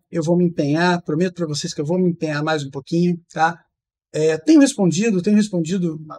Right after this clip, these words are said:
acredito que eu, acredito eu que a maioria de vocês, mas não tenho conseguido responder todos vocês, tá?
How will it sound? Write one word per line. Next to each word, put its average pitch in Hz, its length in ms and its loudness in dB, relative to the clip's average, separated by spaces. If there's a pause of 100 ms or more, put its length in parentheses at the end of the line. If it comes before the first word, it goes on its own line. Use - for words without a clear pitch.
(160)
acredito 170 520 -2
que 185 80 4
eu, 202 160 6
acredito 165 520 -2
eu 185 160 4
que 175 120 2
a 165 40 4
maioria 175 560 2
de 147 100 -2
vocês, 190 560 0 (320)
mas 180 280 4
não 214 240 2
tenho 190 200 0
conseguido 175 340 -2
responder 156 320 -4
todos 175 500 2
vocês, 170 540 -2
tá? 196 260 -2